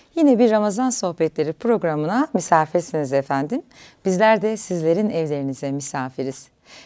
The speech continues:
Efendim, rahmetin sağanak sağanak yağdığı, meleklerin yeryüzüne indiği,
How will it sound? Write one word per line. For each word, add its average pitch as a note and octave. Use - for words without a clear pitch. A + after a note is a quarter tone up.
Efendim, C#4+
rahmetin B3+
sağanak B3
sağanak D#3
yağdığı, C#3+
meleklerin A#3
yeryüzüne G3+
indiği, D3